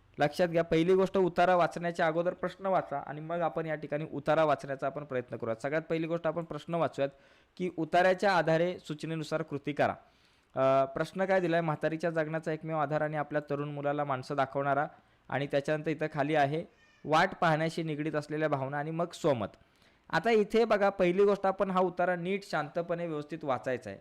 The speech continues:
आणि तो समजून घ्यायचा आहे, कारण उतारा आपण व्यवस्थित काळजीपूर्वक वाचायचा आहे. Already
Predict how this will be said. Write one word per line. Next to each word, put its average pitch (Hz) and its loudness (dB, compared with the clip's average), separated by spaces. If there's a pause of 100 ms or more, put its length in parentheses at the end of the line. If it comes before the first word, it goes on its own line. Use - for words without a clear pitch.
(140)
आणि 139 -12
तो 190 -6
समजून 135 -10
घ्यायचा 104 -10
आहे, 104 -10
कारण 131 -8
उतारा 147 -2
आपण 170 -4
व्यवस्थित 160 -6
काळजीपूर्वक 147 -2
वाचायचा 131 -2
आहे. 127 -4 (480)
Already 208 2